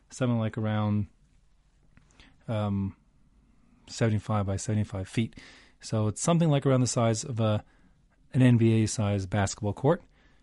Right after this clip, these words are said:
roughly speaking, is a base sa, and this is a base sa sign, it's double that. So instead of being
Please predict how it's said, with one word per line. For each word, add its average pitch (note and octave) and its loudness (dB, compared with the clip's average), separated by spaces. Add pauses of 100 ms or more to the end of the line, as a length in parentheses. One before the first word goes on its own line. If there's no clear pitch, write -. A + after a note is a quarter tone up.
(380)
roughly A2 -2
speaking, D3 0 (1300)
is B2 -4
a A#2+ -2
base G#2+ -2
sa, A#2+ -2
and D#3 0
this C#3 0
is C#3+ -4
a B2+ 2
base A#2+ 2
sa B2+ 0
sign, D#3 4
it's A2 -2
double A2+ 4
that. G2 -6
So A2+ -2
instead A#2 0
of A2+ -2
being A#2 2